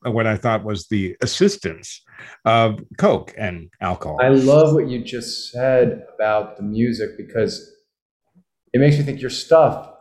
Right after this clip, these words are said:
Speaker 2: the rhythm of the dialogue that you seem to be attracted to, the way you cut scenes, the way you shoot scenes,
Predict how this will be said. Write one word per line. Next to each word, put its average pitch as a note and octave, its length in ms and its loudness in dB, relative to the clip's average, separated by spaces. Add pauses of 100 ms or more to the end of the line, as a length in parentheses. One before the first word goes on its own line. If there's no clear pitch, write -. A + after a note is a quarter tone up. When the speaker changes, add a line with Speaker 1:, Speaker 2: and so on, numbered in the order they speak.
(140)
Speaker 2:
the A#2 140 0
rhythm C#3+ 380 6
of D3 120 -6
the C3 80 -2
dialogue A#2+ 540 2
that G2 80 -8
you A2 60 -8
seem A2+ 180 -10
to A2+ 60 -4
be A2 120 -4
attracted G2 440 0
to, G2 100 -16
the F#2+ 120 -10
way A2 240 2
you C3 240 0
cut - 260 0
scenes, F#2+ 500 -6
the G2 100 -4
way A2+ 260 4
you A2+ 640 -2
shoot A#2+ 460 -2
scenes, F#2+ 640 -6